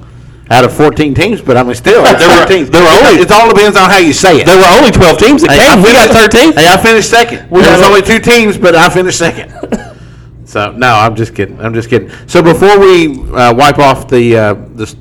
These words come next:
Speaker 1: the, the college football or college basketball together.
Speaker 2: Uh-oh, hold on.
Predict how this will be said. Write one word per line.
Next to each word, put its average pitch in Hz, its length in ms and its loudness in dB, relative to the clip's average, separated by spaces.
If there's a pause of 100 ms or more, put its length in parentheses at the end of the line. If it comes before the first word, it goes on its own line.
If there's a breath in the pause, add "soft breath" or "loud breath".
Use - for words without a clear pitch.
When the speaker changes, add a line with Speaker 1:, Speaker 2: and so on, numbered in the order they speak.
Speaker 1:
the, 107 220 -8 (560)
the - 520 -12
college 120 260 -2
football 107 460 -2
or 113 200 -2
college 123 280 -4
basketball 117 440 -2
together. 107 400 -4
Speaker 2:
Uh-oh, 120 240 0
hold 117 180 0
on. - 880 -10